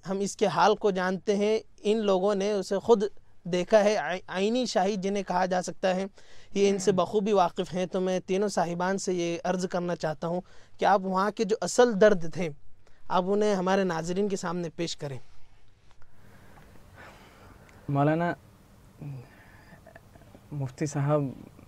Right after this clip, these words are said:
Speaker 2: ने कोई ख़बर देखी कि वहाँ ऐसे-ऐसे हो गया, बल्कि इन्हीं के, ए, करीबी हैं कारी अनवर साहब।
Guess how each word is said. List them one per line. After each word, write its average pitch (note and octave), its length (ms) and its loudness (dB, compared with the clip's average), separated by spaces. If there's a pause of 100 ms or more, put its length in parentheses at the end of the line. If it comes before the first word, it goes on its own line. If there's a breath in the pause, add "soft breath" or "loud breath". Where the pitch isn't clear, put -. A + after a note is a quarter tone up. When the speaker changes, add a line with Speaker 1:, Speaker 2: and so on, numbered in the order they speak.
Speaker 2:
ने C#3 300 -2
कोई C3+ 180 -2
ख़बर C#3+ 360 0
देखी C3 340 -2 (1400 soft breath)
कि B2+ 260 0
वहाँ B2+ 420 -2
ऐसे-ऐसे C3+ 520 -2
हो A#2 200 -4
गया, B2 220 -4 (140)
बल्कि C#3+ 300 0
इन्हीं D#3 360 0
के, E3 100 0
ए, C3+ 1000 -4 (140)
करीबी D3 360 6
हैं B2 220 -2 (380)
कारी B2+ 300 4
अनवर C#3 320 4
साहब। A#2 320 -6